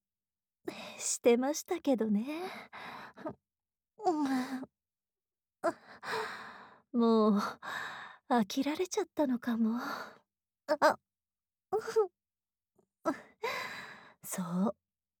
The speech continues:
そうなんです。もったいない。あ、あ、ですから、いいんですよ。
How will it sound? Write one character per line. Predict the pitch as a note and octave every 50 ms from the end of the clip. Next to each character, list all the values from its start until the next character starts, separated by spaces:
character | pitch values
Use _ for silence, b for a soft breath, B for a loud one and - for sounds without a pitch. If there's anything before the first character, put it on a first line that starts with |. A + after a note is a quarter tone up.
| _ _ _
そ | - - - B3 G3+ G3 G#3 A#3 C4+ D4+
う | D#4
な | D4+ C#4 A3+ G3
ん | F#3+
で | E3+ F#3 E3+
す。 | E3 - - - G3+ - - - - B B B B B B B B B B B B B B -
も | D#4 C#4 B3+
っ | - - _ _ _
た | - A#3 B3 B3 B3+
い | C4 C4
な | B3+ C4 C4 C#4 D4 C#4+
い。 | B3+ - _ _ _ _ _ _ _ _ -
あ、 | D#4+ E4 E4+ F#4 C#4+ - - _ _ _ _ _ _ _ _ _ _ _ _ _ _ _ _ - -
あ、 | - - - - - - G4+ B B B B B C#5+ C5+ C5+ B A#4+ A4 G4+ G4 F#4 F4+ F4+ F#4+ A4+ A#4 G#4+ F#4 A4 B B B B B C#5+ B B B B B B B B B B -
で | - B3+ C#4+
す | - - -
か | - B3
ら、 | - B3 C4 D4 E4+ F#4+ F4+ F4+ B B B B B B B B B B B B B -
い | D#4 D#4+ D#4+ D#4+
い |
ん | D#4
で | B3+ A3+
す | - - - A3
よ。 | F#3